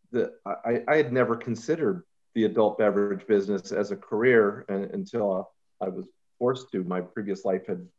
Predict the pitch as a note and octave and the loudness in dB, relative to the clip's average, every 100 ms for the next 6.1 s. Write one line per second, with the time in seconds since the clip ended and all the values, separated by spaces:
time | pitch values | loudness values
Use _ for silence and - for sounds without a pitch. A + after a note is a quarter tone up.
0 | _ _ _ _ _ _ _ _ G#2 - | _ _ _ _ _ _ _ _ -10 -10
1 | _ _ _ _ _ _ - G2+ B2 A#2 | _ _ _ _ _ _ -12 0 0 0
2 | G#2 - G2 - C3 A#2 A2 - - A2 | -4 -2 -6 -2 0 0 -2 -8 -6 0
3 | A2+ A2 A2 A#2 A#2 G#2+ G#2+ G2+ - A2+ | 2 2 2 4 4 4 0 -2 -8 -8
4 | G#2+ - A2+ A#2+ A#2 A2+ A2 A#2+ A#2+ - | -8 -8 0 2 2 0 0 2 0 2
5 | B2 A#2 A2 - - A2+ A2+ A#2 G#2 G#2 | 2 4 2 -4 -6 -2 -2 -2 -2 0
6 | G2+ | -2